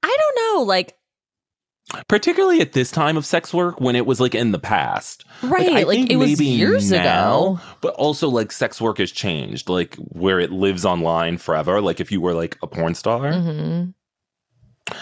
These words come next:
Speaker 2: But if your job was just to, like, go fuck some dudes in, like, hotel rooms, what is it my business?
Speaker 1: That's so true. Yeah,
Speaker 2: Whereas,
Speaker 1: I
Speaker 2: like, I
Speaker 1: think if
Speaker 2: might be
Speaker 1: I
Speaker 2: a little
Speaker 1: was
Speaker 2: uncomfortable, I'm gonna be honest, if, like,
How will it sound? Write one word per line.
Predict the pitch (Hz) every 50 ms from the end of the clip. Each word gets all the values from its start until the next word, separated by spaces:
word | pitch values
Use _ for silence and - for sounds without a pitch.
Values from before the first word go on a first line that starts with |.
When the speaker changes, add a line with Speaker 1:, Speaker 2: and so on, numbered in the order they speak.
| - - - - -
Speaker 2:
But | 139 131
if | 135 127
your | 151 226
job | 220 - 90 80 95 101
was | 101 92 -
just | 110 104 -
to, | 101 80
like, | 71 87 85 85 69 - _
go | - 87 85 87
fuck | - - - - - 80 - -
some | - 87 80 71
dudes | - 80 87 80 87
in, | 80
like, | 78 76 -
hotel | - 80 71 - 80 76 90
rooms, | 98 82 67 67 71 - -
what | 80 185 226 156
is | 143 147
it | 139
my | - 107 110
business? | 104 85 104 104 - - - - - - - - - - _
Speaker 1:
That's | - 185 202 - -
so | - - 196 170 156 156
true. | - - 160 139 123 123 139 156 180 196 190 190 170 - _ _ _ _ _ _ _ _ _ _ _ _ _ _ - - - - _ - - - - - - - - -
Yeah, | 359 381 330 262
Speaker 2:
Whereas, | - 120 117
Speaker 1:
I | 120
Speaker 2:
like, | 120 120 -
I | -
Speaker 1:
think | 135 135
if | 151
Speaker 2:
might | 170 185 - 277
be | -
Speaker 1:
I |
Speaker 2:
a | - -
little | 120 - 110 110 107
Speaker 1:
was | 101 98
Speaker 2:
uncomfortable, | 98 - 98 90 85 - 90 82 85 82
I'm | 80 85 87 85
gonna | 95 90 87 76
be | 85 85
honest, | 78 78 76 73 76 76 - -
if, | 85 85 - 92
like, | 85 78 78 - -